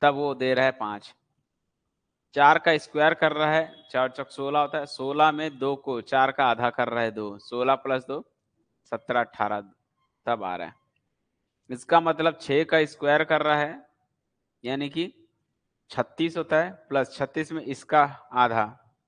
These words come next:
यानी कि तीन, तब जाके थर्टी नाइन मिल रहा है। आप हड़बड़ी कर दिए गलती से, क्योंकि दस का स्क्वायर, बीच में आठ भी छूट रहा था। अगर आठ देता यहाँ, तब एक सौ चार बोलते,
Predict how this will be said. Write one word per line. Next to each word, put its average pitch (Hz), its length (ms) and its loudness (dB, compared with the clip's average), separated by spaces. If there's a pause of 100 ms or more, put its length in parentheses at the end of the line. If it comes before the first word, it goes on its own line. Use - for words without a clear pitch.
(140)
यानी 120 180 -4
कि 143 160 -8
तीन, 113 520 -8 (480)
तब 139 160 -2
जाके 120 320 0
थर्टी 110 320 -6
नाइन 104 240 -12
मिल 104 120 -16
रहा 101 160 -16
है। 107 80 -20 (420)
आप 143 200 6
हड़बड़ी 131 360 2
कर 160 220 4
दिए 147 220 2
गलती 135 360 0
से, 135 180 -4 (360)
क्योंकि 143 280 -4
दस 139 320 2
का 147 160 2
स्क्वायर, 139 200 -4
बीच 139 240 -6
में 156 160 -4
आठ 131 300 4
भी 143 140 -6
छूट 113 260 -12
रहा 110 140 -2
था। 92 280 -10 (100)
अगर 127 220 4
आठ 151 260 6
देता 156 380 2
यहाँ, 147 320 2
तब 143 160 4
एक 131 120 -4
सौ 135 100 -6
चार 113 240 0
बोलते, 101 340 -12